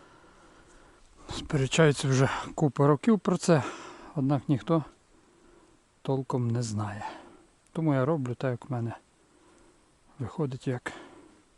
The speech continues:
якби я знав, що іменно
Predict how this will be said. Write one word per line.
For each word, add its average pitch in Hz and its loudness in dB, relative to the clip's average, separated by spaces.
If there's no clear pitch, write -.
якби 165 2
я 139 6
знав, 139 6
що 143 0
іменно 123 2